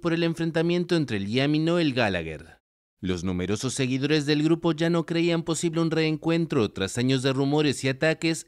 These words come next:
entre estos dos hermanos, que crearon himnos de los noventa, como Wonderwall o Don't Look Back in Anger. La gira comenzará el cuatro de julio en Cardiff, en Gales,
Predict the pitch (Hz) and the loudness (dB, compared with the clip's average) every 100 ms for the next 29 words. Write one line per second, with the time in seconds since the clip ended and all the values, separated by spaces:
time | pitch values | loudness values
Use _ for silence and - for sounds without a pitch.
0 | - 143 139 151 160 - 156 156 165 151 | -2 -2 0 -2 -2 -4 -2 -2 -2 -2
1 | 156 156 110 - - - - 98 90 90 | 0 0 -2 -6 -10 -14 -4 -4 -2 -4
2 | 98 113 123 147 147 127 107 117 123 135 | 0 0 2 2 2 2 0 -2 0 2
3 | 160 165 135 113 101 - 143 147 151 170 | 2 0 0 -2 -4 -4 0 2 2 2
4 | 170 160 165 170 170 - 151 165 170 170 | 2 2 2 2 -2 -2 0 2 2 0
5 | 160 170 165 151 120 95 82 76 - - | 0 -4 -2 -2 0 -2 -6 -12 -16 -20
6 | _ _ _ _ _ _ _ 110 131 143 | _ _ _ _ _ _ _ -4 -2 -2
7 | 175 170 165 107 92 101 98 113 - 131 | -2 -4 0 -2 -2 -4 -2 -4 -4 -4
8 | 143 143 143 156 156 151 147 156 151 143 | -2 -2 -2 -2 0 0 0 -2 0 -2
9 | 131 147 143 156 135 90 - - | -2 -2 0 0 0 -4 -10 -14